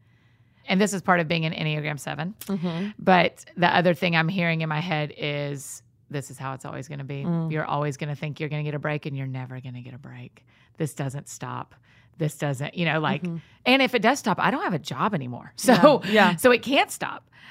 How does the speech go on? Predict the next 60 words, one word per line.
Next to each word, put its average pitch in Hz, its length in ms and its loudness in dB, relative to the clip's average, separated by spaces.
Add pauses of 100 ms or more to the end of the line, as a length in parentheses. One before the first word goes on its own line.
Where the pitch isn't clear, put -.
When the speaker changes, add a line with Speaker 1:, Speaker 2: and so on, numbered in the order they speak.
(120)
Speaker 1:
you 202 140 4
know, 190 140 8
like, 214 220 2
so 214 100 -2
that's 185 240 6
Speaker 2:
Yeah. 170 60 0
Speaker 1:
part 214 220 8
of 175 140 0
the 170 200 4
stress 175 720 2
of, 160 560 2 (1400)
like, 180 240 4
what 190 460 4
if 190 260 2
I 165 480 4
said, 147 600 -2 (240)
"For 175 140 -4
the 156 80 -2
next 170 260 -4
four 170 260 -2
months, 147 520 -4
I'm 143 100 -4
doing 135 280 -8
nothing. 120 440 -14 (280)
I'm 147 100 -4
saying, 151 460 -8 (240)
I'm 156 120 -4
not - 160 -8
speaking, 180 580 -6
I'm 147 80 -8
not 127 160 -8
writing, 151 460 -4
I'm 139 80 -8
not 139 140 -6
going 139 160 -6
to 139 60 -8
work." 143 260 -6
Nobody 247 300 -2
gets - 200 -14
to - 80 -16
do 135 120 -10
that. - 200 -8
Speaker 2:
Right, 196 380 8
right, 170 180 8
right. 156 200 6
Speaker 1:
<laughs> 262 60 8
Right, 262 100 6
that's 262 160 2
not 311 160 4
reality. 247 480 6
I, - 20 4
Speaker 2:
Right. 160 260 6
Speaker 1:
that's 202 220 2
not 220 120 2
what 208 120 2
I 202 80 2
get 185 160 -4
to 208 60 -8
do. 190 340 2
Speaker 2:
Right. 170 200 2